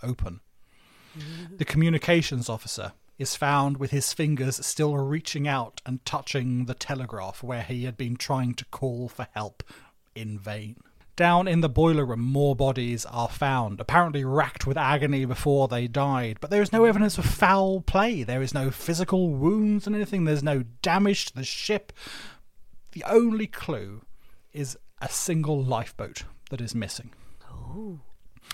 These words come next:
Speaker 1: The
Speaker 2: Okay.
Speaker 1: captain of the Silver Star gives orders to tow the Dutch steamship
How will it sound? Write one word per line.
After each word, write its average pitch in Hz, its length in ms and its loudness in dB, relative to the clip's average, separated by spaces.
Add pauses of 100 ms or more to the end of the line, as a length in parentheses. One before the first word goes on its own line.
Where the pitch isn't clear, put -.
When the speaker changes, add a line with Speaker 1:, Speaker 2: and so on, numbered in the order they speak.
(120)
Speaker 1:
The 165 60 -8
Speaker 2:
Okay. 170 60 -4
Speaker 1:
captain 170 460 2
of 151 320 2
the 151 80 -2
Silver 139 320 0
Star 131 300 2
gives 127 240 0
orders 151 420 2
to - 140 -10
tow 175 560 4
the 127 100 -8
Dutch - 440 0
steamship 147 480 -2